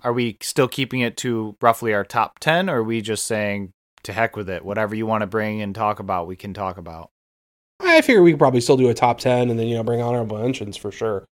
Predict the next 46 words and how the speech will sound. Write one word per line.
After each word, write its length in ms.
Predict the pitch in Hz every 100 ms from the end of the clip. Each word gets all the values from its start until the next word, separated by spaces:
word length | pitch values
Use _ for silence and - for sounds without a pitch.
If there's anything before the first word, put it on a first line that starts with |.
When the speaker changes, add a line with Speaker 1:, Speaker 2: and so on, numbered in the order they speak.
| _
Speaker 2:
I 80 | 104
certainly 340 | - 113 104
have 240 | 101 98 -
some, 320 | 95 90 92 _
um, 360 | - 85 85 87 _ _ _
prepared 480 | - 117 - 107 107
on 100 | 101
my 240 | 98 95 92
list. 540 | 95 101 101 - - _ _ _ -
I'm 60 |
not 120 | 107
gonna 120 | 107 101
talk 220 | 113 104
about 200 | 107 104
every 180 | 104 98
single 240 | 104 98
thing 160 | 113 104
that 100 | 98
I 60 |
went 160 | 101 90
through 220 | 104 98
that, 260 | 101 98 113
that 180 | 104 -
year, 180 | 107
but 140 | 107 113
I'm 120 | 123
prepared 340 | - - 139
to 60 | 120
talk 200 | 143 139
in 100 | 131
detail 360 | 139 147 104 110
about 220 | 110 -
ten 160 | 117
of 60 | 113
them. 200 | 95 95 _ _ _ _ _ _
Speaker 1:
Excellent. 400 | 107 110 104 90 - _ _ _
Well, 120 | 98
I'm 260 | 98 120 110
looking 300 | 107 - 101
forward 280 | 110 120 120
to 120 | 98
it. 140 | 92 -
Then, 300 | 101 98 98
uh, 320 | 98 101 98 98
that'll 180 | 107 107
be 380 | 107 110 110 110